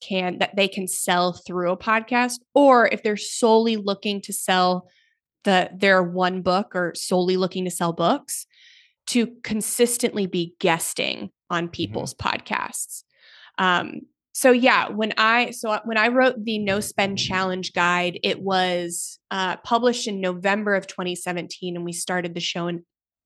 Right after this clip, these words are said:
Speaker 1: April of twenty eighteen. Um, and so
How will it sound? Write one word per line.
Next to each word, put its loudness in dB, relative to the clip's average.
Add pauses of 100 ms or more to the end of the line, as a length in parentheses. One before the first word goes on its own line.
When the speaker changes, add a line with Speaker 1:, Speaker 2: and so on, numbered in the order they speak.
(160)
Speaker 1:
April 2
of -6
twenty -6
eighteen. -8 (580)
Um, 2
and 0
so 4